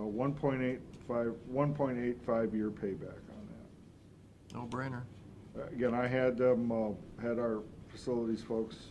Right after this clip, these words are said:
Speaker 1: verify the electrical rate they used to, uh, come up with these calculations. It was actually done by Wolf Brothers. They, they got the right u-, utility rate, so I was, I said, "Okay, that sounds good." So
Speaker 2: Okay.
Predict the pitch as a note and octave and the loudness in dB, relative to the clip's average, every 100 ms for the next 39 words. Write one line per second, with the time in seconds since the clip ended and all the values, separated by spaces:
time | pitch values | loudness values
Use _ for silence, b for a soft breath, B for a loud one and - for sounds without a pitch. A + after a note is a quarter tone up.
0 | - - G#2+ B2 B2+ - A2+ G#2+ G#2 G2+ | -16 -4 2 4 4 2 2 2 0 -4
1 | - B B B B B - A#2 B2+ C#3 | -10 B B B B B -4 4 8 8
2 | C#3 G#2+ A#2+ A#2 B2 B2 A#2 A#2 A#2+ A#2 | 6 -2 0 4 2 4 4 4 4 2
3 | A2 - A#2+ A2+ G#2 G2+ G2 - B2 A#2+ | -2 -2 0 2 0 -2 -4 -4 0 0
4 | A#2 G#2 G#2 - A2+ G#2 G#2+ A2 A2 G#2 | -2 -6 -6 0 0 0 -2 -2 -2 -4
5 | F#2 E2+ G2+ G2+ A#2+ G#2+ G#2 F#2+ A2 G2 | -10 -10 -8 -2 0 0 -4 -2 0 0
6 | G2 G2 G2+ - F#2 - - - - - | -2 -2 -4 -6 -12 -12 -16 -20 -20 -20
7 | - - - - - - A2+ A2+ A2+ A2+ | -20 -20 -20 -20 -18 -8 -8 -8 -10 -6
8 | A2+ A#2 A#2+ A#2 A#2+ A#2 B2 G#2 - - | 0 0 2 2 0 -2 -6 -8 -10 -12
9 | G#2 F#2+ D3+ B2+ G2 F#2+ G2 - - F#2+ | -6 2 2 4 0 0 -4 -6 -8 -8
10 | F#2 - - A2 G#2 F#2 - - G2 - | -8 -12 -10 -6 -6 -6 -14 -14 -14 -12
11 | F#2+ F#2+ A2+ A2+ G#2 G#2+ G#2 A#2 A2 F#2+ | -12 -8 -8 -8 -8 -10 -8 -10 -10 -8
12 | F#2+ F#2+ - - - - - - C3+ | -8 -10 -14 -16 -16 -14 -14 -8 -6